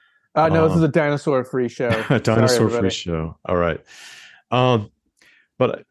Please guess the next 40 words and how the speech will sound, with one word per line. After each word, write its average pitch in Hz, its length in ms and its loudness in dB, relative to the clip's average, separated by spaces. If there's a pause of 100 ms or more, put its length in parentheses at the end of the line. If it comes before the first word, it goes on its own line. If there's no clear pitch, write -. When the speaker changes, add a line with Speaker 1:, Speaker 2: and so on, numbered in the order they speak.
Speaker 2:
one 175 220 0
thing 175 180 2
that 156 100 2
really 143 180 4
struck 139 320 -2
me, 139 80 0
I 127 60 2
was 117 160 0
looking 127 540 -4
at 110 240 -2
your 104 600 0
site, 113 600 0 (100)
and 104 540 -2
a 95 80 -4
big 123 240 0
influence 113 560 0
for 101 160 -6
you 101 400 0
was, 95 720 -2
uh, 92 480 -2 (420)
Stanley 131 400 2
Kubrick's, 107 760 -2 (100)
uh, 95 580 2
two - 160 -4
thousand 104 380 0
one 95 100 0
Speaker 1:
Mm-hmm. 92 60 -4
Speaker 2:
Space - 420 -6
Odyssey, 90 640 -6 (720)
which - 160 -6
of - 60 -16
course 90 300 0
was 87 280 -2
released 90 360 -2
back 85 220 2
in 82 80 -2
the 82 80 -2
late 82 240 0
sixties. - 760 -6 (260)
Speaker 1:
Mm-hmm. 160 260 2